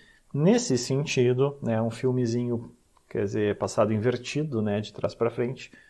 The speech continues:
você percebe na hora que é um processo que não é natural.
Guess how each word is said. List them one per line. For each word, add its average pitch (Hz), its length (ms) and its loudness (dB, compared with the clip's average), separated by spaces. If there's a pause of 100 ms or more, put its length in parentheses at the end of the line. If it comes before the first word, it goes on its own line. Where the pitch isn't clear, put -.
(500)
você 165 280 -2
percebe 151 500 0
na 185 180 0
hora 139 280 8
que 143 360 -4
é 147 80 2
um 143 80 -8
processo 139 440 -4
que 156 100 -6
não 131 180 -2
é 117 60 0
natural. 113 600 0